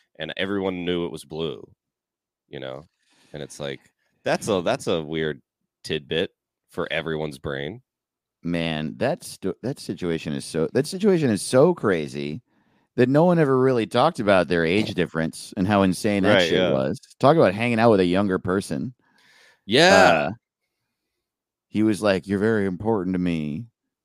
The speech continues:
Speaker 2: And, and
Speaker 1: Hey.
Speaker 2: she was fucking twenty or something,
Speaker 1: Yeah, she was, like,
Speaker 2: nineteen.
Speaker 1: very young, and she
Speaker 2: <laughs>
Speaker 1: seemed young. Like, if you look at those interviews,
Speaker 2: Yeah.
Speaker 1: she seems like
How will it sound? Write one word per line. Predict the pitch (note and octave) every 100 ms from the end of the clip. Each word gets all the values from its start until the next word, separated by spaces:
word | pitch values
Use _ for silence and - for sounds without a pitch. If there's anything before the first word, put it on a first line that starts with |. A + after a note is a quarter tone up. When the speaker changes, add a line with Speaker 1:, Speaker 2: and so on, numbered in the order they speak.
| _
Speaker 2:
And, | F2 F2+ - -
and | E2+ E2+ E2+
Speaker 1:
Hey. |
Speaker 2:
she | D#2 A#2+ F#2+
was | F2+
fucking | G2+ F#2 D#2+ E2 D#2+ D2+ - _ _ _ _ _ _ _ _ _ _ _ -
twenty | G#2 F#2 B2+ F#3 G#3+ F3 -
or | E3
something, | - G3+ -
Speaker 1:
Yeah, | G3
she | D#2+ F3+
was, | G#2+ F#2+
like, | G2 D#2+
Speaker 2:
nineteen. | D2 D2+
Speaker 1:
very | F#2 G2 F#2+ E2
young, | D#2+ D#2
and | - A#2
she | A2
Speaker 2:
<laughs> |
Speaker 1:
seemed | A2 B2+ C3+ C#3+ A#2
young. | F2 C2+ A#1
Like, | D2 D2+ -
if | E2+
you | A2+
look | B2
at | G#2
those | E2+
interviews, | F2+ G2+ E2+ D2 C#2 - _ _ -
Speaker 2:
Yeah. | D#2+ D#2+ C2
Speaker 1:
she | -
seems | A2+ A#2 G#2 F2+ D#2+ - - - _ _ _ _
like | E2+ E2 D2 - _